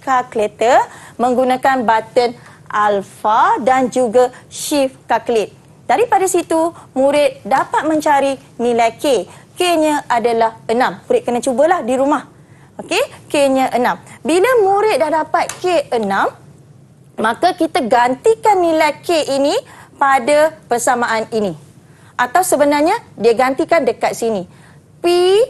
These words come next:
sama dengan enam R per punca kuasa dua Q.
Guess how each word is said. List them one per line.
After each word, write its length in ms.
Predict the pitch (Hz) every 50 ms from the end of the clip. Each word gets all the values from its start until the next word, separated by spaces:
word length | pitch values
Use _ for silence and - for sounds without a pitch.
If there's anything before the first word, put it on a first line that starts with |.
| - -
sama 400 | - - 311 277 262 254 247 240
dengan 480 | 214 220 208 202 190 190 202 220 285 381 640 - - - - - - - - - -
enam 800 | - 240 254 262 285 294 311 320 339 349 370 381 359 294 - -
R 340 | - - 208 214 233 294 440 539 - - - - - - - - - - - - - _ _ -
per 480 | 294 285 277 277 277 277 285 277 - - - - -
punca 640 | - 302 302 294 294 - - 320 294 285 277 277 277 -
kuasa 480 | - 254 247 285 269 - - 262 240 233
dua 560 | 208 240 233 233 226 226 226 226 220 220 226 -
Q. 240 | - - 254 233 190